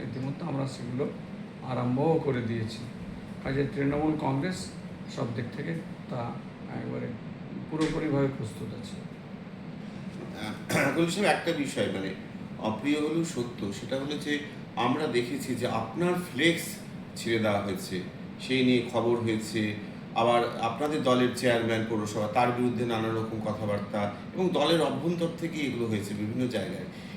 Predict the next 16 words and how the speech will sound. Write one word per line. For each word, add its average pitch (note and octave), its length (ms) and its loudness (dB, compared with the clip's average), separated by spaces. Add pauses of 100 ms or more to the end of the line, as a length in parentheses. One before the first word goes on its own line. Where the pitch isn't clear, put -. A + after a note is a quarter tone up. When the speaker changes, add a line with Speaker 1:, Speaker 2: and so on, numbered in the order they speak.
(200)
Speaker 2:
এই E3 160 2
যে F3 240 6
আপনাদের C#3+ 460 0
তৃণমূলের B2+ 360 4
সর্বোচ্চ A#2 440 0
নেতৃত্ব A2+ 460 0
মমতা G#2+ 340 2
বন্দ্যোপাধ্যায়, G#2+ 500 2
অভিষেক G2+ 380 -2
বন্দ্যোপাধ্যায়রা, G#2 760 0 (320)
আহ, A2 220 4 (400)
বার্তা G#2 300 0
দিয়েছেন A#2+ 420 2
আপনাদের G#2+ 440 0
একেবারে B2+ 460 0
ঐক্যবদ্ধভাবে A2 720 0